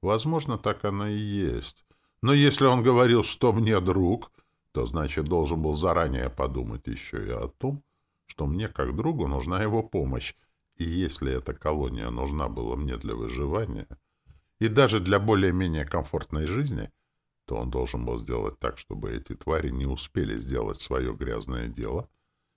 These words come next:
и не дать им возможность уничтожить колонию. Однако он просто наблюдал за ними, пока я спал. Если они ментально активные, как он утверждает, то я мог бы оказать им сопротивление.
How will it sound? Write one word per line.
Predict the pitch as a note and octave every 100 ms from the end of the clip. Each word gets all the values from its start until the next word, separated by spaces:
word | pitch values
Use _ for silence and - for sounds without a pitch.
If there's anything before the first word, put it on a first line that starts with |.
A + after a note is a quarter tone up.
| _
и | D3+
не | D3+ E3+
дать | B2+ G2+ -
им | F2+
возможность | E2+ D#2 E2+ D2 C#2+ -
уничтожить | E2 E2 - D2+ D2 C#2+
колонию. | D#2+ D2+ D2 D2 C#2 C#2 _ _ _ _ _ -
Однако | - C#2+ C#2+ D2
он | - F2+
просто | - E2+ - E2+
наблюдал | E2 D#2+ D#2+ E2 B1 A1+ A1
за | -
ними, | F#2+ C#3+ D3 D3 _ _
пока | - - - F#2+
я | D2 C2
спал. | - - - G#1+ - _ _ _ _ _ -
Если | A#1 - C#2+
они | C2 C2
ментально | C#2 D2 D2 A1+ A1+ C2
активные, | - - D#3 A2+ A#1
как | - - -
он | G#1+
утверждает, | A1 C#2 C#2+ C2+ A1+ G1+ _ _ _ _ _ _ -
то | F#2
я | F2+
мог | F2+ F2+
бы | F2+ E2
оказать | D2 E2 A#2+ C#3
им | D3
сопротивление. | - C#3 D3 D3 C#3 G#2 E2 D#2+ D2